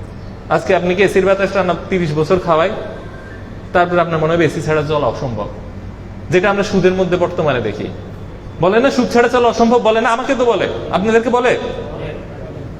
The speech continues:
ঠিক তেমনি এসির বাতাস টানা তিরিশ বছর খাওয়ায়,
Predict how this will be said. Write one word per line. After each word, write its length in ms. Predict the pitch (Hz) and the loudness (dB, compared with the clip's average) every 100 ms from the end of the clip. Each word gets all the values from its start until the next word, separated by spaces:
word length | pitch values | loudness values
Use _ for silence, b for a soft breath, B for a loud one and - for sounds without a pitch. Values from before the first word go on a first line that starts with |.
| - - - - - - - - - - | -14 -14 -14 -14 -14 -14 -14 -14 -4 0
ঠিক 120 | 269 - | 2 4
তেমনি 260 | 220 233 | 4 4
এসির 200 | 196 226 | 4 4
বাতাস 280 | 220 233 226 | 4 2 2
টানা 180 | 220 202 | 2 2
তিরিশ 240 | 220 202 | 2 2
বছর 200 | 180 190 214 | 4 4 2
খাওয়ায়, 300 | 190 170 208 | 2 4 2